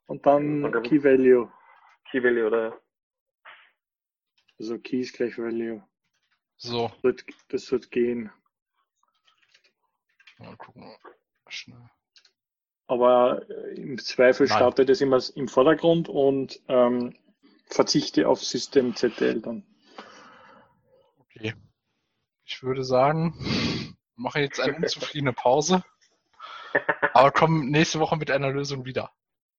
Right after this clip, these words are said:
Speaker 2: <laughs>
Speaker 1: Ja, oder wenn's dich, wenn's dich reizt oder juckt die nächsten Tage mal, ähm, kannst du mir anpingen, wenn du magst.
Speaker 3: Ja, ja, ich guck mir das heute Abend an.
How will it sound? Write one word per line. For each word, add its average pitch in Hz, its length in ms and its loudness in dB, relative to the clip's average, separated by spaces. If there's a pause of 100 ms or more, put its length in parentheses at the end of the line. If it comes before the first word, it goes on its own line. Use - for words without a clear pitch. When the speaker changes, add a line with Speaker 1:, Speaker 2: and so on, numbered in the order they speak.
(320)
Speaker 2:
<laughs> - 200 -8 (1400)
Speaker 1:
Ja, 120 160 0
oder 143 280 6
wenn's 127 260 2
dich, - 320 -4
wenn's 131 240 0
dich - 380 -2
reizt 127 340 4
oder 139 160 4
juckt 135 300 4
die 147 80 0
nächsten 131 340 -4
Tage 120 320 4
mal, 110 320 -2 (160)
ähm, 117 260 -4
kannst - 280 -8
du - 20 -10
mir 127 120 -2
anpingen, 123 460 -2
wenn 117 120 -2
du 117 80 -2
magst. 117 420 -8 (800)
Speaker 3:
Ja, 151 80 4
ja, 143 160 6
ich 131 160 -2
guck 160 160 -6
mir 160 60 0
das 139 160 0
heute 135 200 0
Abend 120 200 4
an. 110 240 0